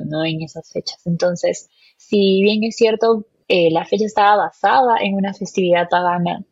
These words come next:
¿por qué es que nosotros tenemos que celebrarla en ese tiempo, no? Y muchos deciden no hacerlo por esa razón. Eh, ¿qué otras cosas hay? Pues,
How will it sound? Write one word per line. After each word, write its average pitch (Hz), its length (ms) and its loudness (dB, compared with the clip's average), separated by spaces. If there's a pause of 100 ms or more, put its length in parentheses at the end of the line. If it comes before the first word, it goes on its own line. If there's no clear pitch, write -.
¿por 175 220 -2
qué 202 100 0
es 202 120 -4
que 208 120 0
nosotros 196 400 -2
tenemos 180 380 -2
que - 120 -14
celebrarla 170 680 0
en 165 100 -6
ese - 180 -8
tiempo, 143 380 -6
no? 180 180 0
Y 226 140 2
muchos 190 320 -2
deciden 175 460 -2
no 196 100 2
hacerlo 226 540 0
por 170 140 0
esa 160 200 -6
razón. - 400 -8 (840)
Eh, 208 360 4
¿qué 262 100 4
otras 262 320 2
cosas 247 380 2
hay? 233 260 2
Pues, 175 320 -2